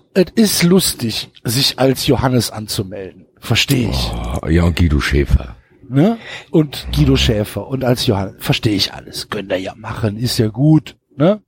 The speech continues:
Speaker 1: Fühlt euch auf den Kopf getätschelt jetzt gerade. Aber jetzt ist es dann auch gut. Ne? Ich glaube, es waren so fünfundzwanzig oder so Anmeldungen mit Johannes der Clown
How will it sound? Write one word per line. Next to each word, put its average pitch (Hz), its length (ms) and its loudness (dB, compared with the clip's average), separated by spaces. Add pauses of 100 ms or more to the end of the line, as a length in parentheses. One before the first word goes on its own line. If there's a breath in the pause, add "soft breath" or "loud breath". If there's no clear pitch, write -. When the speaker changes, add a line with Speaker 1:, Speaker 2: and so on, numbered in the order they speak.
(380 loud breath)
Speaker 1:
Fühlt 196 320 2
euch 151 300 2
auf 143 160 -2
den 139 160 0
Kopf 165 200 -2
getätschelt - 560 0
jetzt 110 200 -2
gerade. 95 380 -6 (520 loud breath)
Aber 117 200 0
jetzt 107 300 -8
ist 110 120 -2
es 113 100 -4
dann 107 160 -6
auch 87 220 -18
gut. 95 340 -18
Ne? 160 220 2
Ich - 180 -2
glaube, 147 300 2
es - 80 -10
waren 131 240 -4
so 120 200 -2 (640)
fünfundzwanzig 196 1080 -2
oder 233 200 2
so 233 240 -2
Anmeldungen 208 600 0 (1080 soft breath)
mit - 480 -2
Johannes 143 440 2
der 147 100 0
Clown 170 540 -2